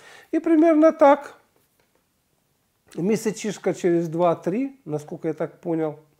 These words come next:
он излечился, всё, дожил до семидесяти с лишним лет, Виталий Караваев. Так что почитайте в моей газете о нём, о его вкладе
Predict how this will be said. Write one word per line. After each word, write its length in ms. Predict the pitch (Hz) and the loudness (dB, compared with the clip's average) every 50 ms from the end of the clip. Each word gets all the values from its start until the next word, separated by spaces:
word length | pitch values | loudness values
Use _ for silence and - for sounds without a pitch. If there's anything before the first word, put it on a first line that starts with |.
| _ _ _ _ _ _ _ _ _ _ _ _ _ _ _ _ _ _ _ _ _ _ _ | _ _ _ _ _ _ _ _ _ _ _ _ _ _ _ _ _ _ _ _ _ _ _
он 280 | - 240 294 311 330 302 | -2 0 2 2 2 2
излечился, 680 | 240 269 311 302 302 - 285 302 285 302 - 226 214 | 2 0 0 -2 -2 -2 -4 -4 -4 -4 -8 -12 -12
всё, 440 | - - - - 226 277 294 277 277 - | -14 -16 -10 -6 -4 -4 -4 -4 -8 -14
дожил 520 | - 160 151 170 165 165 190 254 269 233 - - _ _ _ _ _ _ _ _ _ - | -10 -4 -2 -2 -2 -2 -2 -6 -6 -6 -10 -14 _ _ _ _ _ _ _ _ _ -16
до 240 | 147 139 156 151 | -10 -6 -6 -6
семидесяти 560 | 143 151 - 185 170 151 151 139 - - - 147 | -6 -6 -6 -6 -6 -6 -8 -12 -14 -14 -14 -14
с 120 | 139 - | -12 -10
лишним 400 | 160 143 131 - - 135 131 151 | -10 -10 -10 -10 -10 -10 -8 -6
лет, 280 | 190 240 277 277 277 - _ _ _ _ _ _ _ _ _ _ _ _ _ _ _ _ _ _ _ _ - | -4 -2 -4 -4 -6 -8 _ _ _ _ _ _ _ _ _ _ _ _ _ _ _ _ _ _ _ _ -8
Виталий 440 | 165 185 185 - 208 196 190 175 170 | -8 -6 -2 2 2 2 2 0 -2
Караваев. 640 | - 185 170 170 165 165 160 156 151 151 147 143 147 - _ _ _ _ _ _ _ _ _ _ _ _ _ _ _ | -2 -2 0 0 0 0 0 -2 -2 -4 -6 -8 -12 -18 _ _ _ _ _ _ _ _ _ _ _ _ _ _ _
Так 160 | - 269 277 | -6 -6 -4
что 120 | - - 311 | -2 -4 -2
почитайте 800 | 302 311 311 - - - - - 220 190 - - 175 156 147 143 - - _ _ _ _ - _ _ - 170 170 _ _ - | 0 -2 -2 -2 -4 -2 2 4 4 4 2 0 -4 -6 -6 -8 -10 -16 _ _ _ _ -20 _ _ -20 -20 -20 _ _ -16
в 100 | 202 156 | -10 -6
моей 280 | 165 175 170 160 151 | -2 0 0 0 0
газете 480 | 156 160 151 139 143 147 139 143 151 143 | 0 -2 -4 -4 -6 -8 -8 -6 -6 -6
о 60 | 147 | -4
нём, 340 | 170 214 269 294 285 285 - _ _ _ _ _ _ _ _ _ _ _ _ _ _ _ _ _ _ _ _ _ _ _ _ _ _ _ _ _ _ _ _ _ _ _ _ _ _ _ _ _ _ _ _ | -2 -2 -2 -2 -2 -4 -8 _ _ _ _ _ _ _ _ _ _ _ _ _ _ _ _ _ _ _ _ _ _ _ _ _ _ _ _ _ _ _ _ _ _ _ _ _ _ _ _ _ _ _ _
о 140 | - 226 208 | 2 4 6
его 220 | 214 214 214 190 | 8 8 8 6
вкладе 600 | 147 - - 202 202 196 185 175 147 156 165 165 | 4 2 4 6 8 8 8 8 4 2 -2 -4